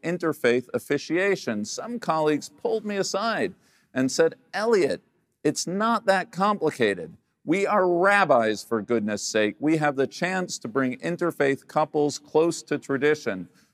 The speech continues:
We either perform intermarriages or it will be the end of the movement." Some colleagues pulled me aside and said just the opposite. "Elliot,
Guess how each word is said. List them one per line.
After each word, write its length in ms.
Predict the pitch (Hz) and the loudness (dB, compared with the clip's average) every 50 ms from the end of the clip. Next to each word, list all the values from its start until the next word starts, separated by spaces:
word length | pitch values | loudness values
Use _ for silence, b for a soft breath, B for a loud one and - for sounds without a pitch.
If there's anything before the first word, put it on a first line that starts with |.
| b - | b 0
We 140 | 110 117 | 0 0
either 320 | - - 131 135 120 127 113 | 2 2 0 2 2 0 0
perform 640 | - 120 110 110 - - 160 185 196 196 196 185 | 0 -2 -2 -2 -2 -2 0 2 2 2 0 -2
intermarriages 1080 | 139 156 170 170 160 165 160 151 151 151 147 147 147 139 120 131 143 143 143 135 - - _ _ _ _ - | -2 -4 -4 -2 -2 -2 0 2 2 4 4 4 4 2 2 2 2 2 2 0 -2 -8 _ _ _ _ 0
or 180 | 113 110 - - | 2 2 2 4
it 160 | - 156 170 - | 2 2 2 4
will 140 | 151 151 | 2 2
be 140 | 135 139 135 | 2 2 0
the 240 | 117 117 113 104 - - | 2 2 0 -2 0 0
end 260 | 127 139 147 151 147 | 0 0 2 2 2
of 120 | 143 139 131 | 2 2 2
the 80 | 135 | 2
movement." 680 | 123 127 127 127 123 107 - 98 90 92 - _ - - _ _ _ _ _ _ _ _ | 2 2 2 2 0 -2 -4 -8 -12 -12 -14 _ -20 -20 _ _ _ _ _ _ _ _
Some 460 | - - - - 294 311 330 339 269 | -12 -8 -2 -2 -2 -2 -2 -6 -6
colleagues 560 | - 151 135 123 120 120 123 131 135 120 - | 0 2 2 2 4 2 2 0 0 -4 -8
pulled 340 | - - 143 143 156 143 135 | -10 -2 0 0 0 0 -2
me 80 | 143 139 | -2 -2
aside 480 | 135 - - 147 147 151 151 160 147 - | -2 0 0 -2 -2 0 -2 -2 -2 -4
and 160 | 147 147 147 | -6 -6 -4
said 280 | - - 175 180 156 - | 0 0 -2 -2 0 -2
just 260 | 202 196 196 - - | -2 -2 -2 -4 -4
the 160 | 185 196 214 | -4 -2 0
opposite. 560 | 220 233 240 220 165 156 120 101 123 123 120 _ _ _ _ - | 0 2 0 0 0 -4 -4 0 0 -2 -2 _ _ _ _ -8
"Elliot, 500 | 180 208 233 247 214 165 127 92 - | -4 0 2 2 2 2 2 -2 -2